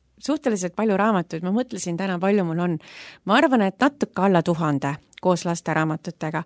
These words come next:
Ja kuna raamatud on olnud terve elu minu osa, et, äh, väiksena mul kodus väga palju raamatuid ei olnud, eriti lasteraamatuid,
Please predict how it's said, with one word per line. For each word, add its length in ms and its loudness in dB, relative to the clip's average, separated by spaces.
Ja 560 4
kuna 200 6
raamatud 480 6
on 100 2
olnud 200 2
terve 300 4
elu 140 8
minu 300 0
osa, 480 0
et, 320 -6
äh, 300 0
väiksena 460 2
mul 160 2
kodus 260 0
väga 220 2
palju 200 2
raamatuid 460 -2
ei 80 0
olnud, 300 2
eriti 340 -2
lasteraamatuid, 920 -4